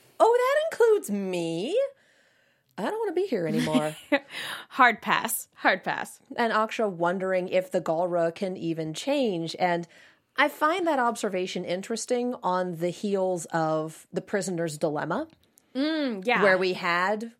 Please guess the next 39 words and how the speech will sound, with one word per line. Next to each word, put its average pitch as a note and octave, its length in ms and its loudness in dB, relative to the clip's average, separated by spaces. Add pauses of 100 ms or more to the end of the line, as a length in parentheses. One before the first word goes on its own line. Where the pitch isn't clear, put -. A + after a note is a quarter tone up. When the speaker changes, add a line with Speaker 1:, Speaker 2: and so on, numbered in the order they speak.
Speaker 1:
Warlord F3 640 4
Lon E3 420 4
and E3+ 560 -2
can E3+ 400 -2
they E3+ 140 0
change? F3 440 -2
Well, F3 260 4
we're F3 200 0
seeing F3+ 320 -2
explicitly F3 520 -4
now D#3+ 240 0
that E3+ 120 -2
we E3 80 0
can, E3+ 440 0
that D#3+ 140 4
it's, E3 180 0 (260)
"I F3+ 120 4
trust G3 300 0
them F#3+ 160 -2
now E3+ 240 2
and E3+ 120 2
I E3 100 0
encourage F3 640 2
you E3+ 140 -2
all E3 160 -2
to E3+ 120 -8
do D#3+ 180 -2
the D3 100 -6
same." D#3+ 500 0
Not, F3 340 -2
"We're F#3+ 160 -2
doing F#3+ 280 0
this, F3 160 0
it's F3+ 140 -2
an E3 80 0
order," F3 320 0
but D#3+ 300 2 (580)
encouragement. F#3 920 -2
So F3 320 0